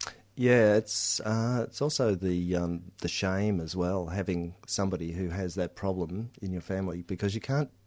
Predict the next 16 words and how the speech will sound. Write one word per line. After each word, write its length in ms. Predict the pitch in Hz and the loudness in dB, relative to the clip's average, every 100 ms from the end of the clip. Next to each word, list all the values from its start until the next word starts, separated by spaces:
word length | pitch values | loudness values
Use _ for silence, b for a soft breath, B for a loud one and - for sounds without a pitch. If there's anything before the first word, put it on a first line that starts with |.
| _ _ | _ _
talk 300 | - 113 127 - | 0 2 2 -2
to 120 | 107 | -2
anybody 300 | 92 85 85 | 0 -2 -4
else 160 | 95 | -4
about 340 | - 92 110 113 | -4 -2 -2 -2
it, 200 | 80 - - B B B - | -4 -8 -14 B B B -4
'cause 160 | 104 | -2
most 240 | 110 117 - | 2 0 2
people 220 | 107 95 | 0 0
think 240 | - 90 | -4 -4
it's 160 | 85 - | -4 -2
a, 320 | 90 87 87 87 _ - - | -2 -2 -4 -6 _ -12 -6
it's 140 | - | -2
a 40 | |
moral 340 | 92 95 95 90 | 0 2 2 0
shortcoming. 640 | - 101 - 95 73 98 | 0 0 0 -4 -4 -6